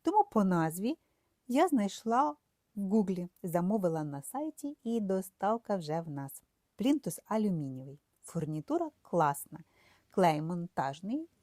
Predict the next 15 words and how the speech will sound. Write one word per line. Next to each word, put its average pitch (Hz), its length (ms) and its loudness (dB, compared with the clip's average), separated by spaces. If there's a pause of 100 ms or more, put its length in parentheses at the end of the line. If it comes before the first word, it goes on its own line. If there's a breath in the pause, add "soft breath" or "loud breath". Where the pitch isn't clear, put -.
та 151 140 0
клей 196 280 0
двохкомпонентний. 175 1200 -2 (760)
Малярний 170 520 6
скотч, - 580 -8 (280)
ножівка 170 720 -2
по 196 120 -4
металу, 147 600 -4 (300)
стиродур, 151 840 0 (580)
стусло, 196 800 -2 (300)
надфіль 196 680 -2 (400)
та 415 180 0
дві 175 180 -2
пари 160 380 -6
рук. 127 160 -10